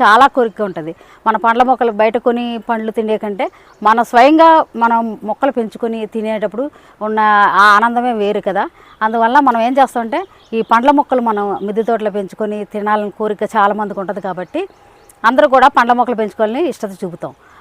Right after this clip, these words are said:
అదే అప్పుడు మనం ఏం చేస్తామంటే, పండ్ల మొక్కలు తెచ్చుకుంటాం, గ్రాఫ్టెడ్ మొక్కలు తెచ్చుకోవాలి మనం. గ్రాఫ్టెడ్ ప్లాంట్స్ తెచ్చుకొని మనం నాటేసుకుంటేనే మనకి మంచిగా పండ్లు రెడీ అవుతాయి. అదే మామూలుగా పళ్ళు వేసిన మొక్క అనుకోండి, చాలా సంవత్సరాలు పడుతుంది, చాలా టైం వెయిట్ చేయాలి.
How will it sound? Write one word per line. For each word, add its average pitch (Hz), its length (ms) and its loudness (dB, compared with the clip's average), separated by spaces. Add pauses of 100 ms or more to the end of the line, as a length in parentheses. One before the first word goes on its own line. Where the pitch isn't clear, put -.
(160)
అదే 240 240 4 (200)
అప్పుడు 277 240 2
మనం 269 180 4
ఏం 339 120 4
చేస్తామంటే, 277 440 0 (400)
పండ్ల 247 240 2
మొక్కలు 233 240 -2
తెచ్చుకుంటాం, 196 420 -6
గ్రాఫ్టెడ్ 277 400 4
మొక్కలు 254 280 -4
తెచ్చుకోవాలి 185 420 -6
మనం. 147 120 -12 (380)
గ్రాఫ్టెడ్ 240 480 2
ప్లాంట్స్ 240 340 0
తెచ్చుకొని 254 480 -4
మనం 226 160 -2 (140)
నాటేసుకుంటేనే 220 800 -4 (420)
మనకి 233 280 -4
మంచిగా 220 360 -2
పండ్లు 214 300 -4
రెడీ 185 200 -2
అవుతాయి. 170 240 -10 (560)
అదే 247 200 6 (160)
మామూలుగా 277 360 6 (220)
పళ్ళు 262 220 4
వేసిన 269 220 2
మొక్క 254 200 -4
అనుకోండి, 226 320 -4
చాలా 220 300 4
సంవత్సరాలు 226 400 -2
పడుతుంది, 196 320 -6 (120)
చాలా 202 220 2
టైం 220 180 -2
వెయిట్ 190 200 -6
చేయాలి. 151 220 -8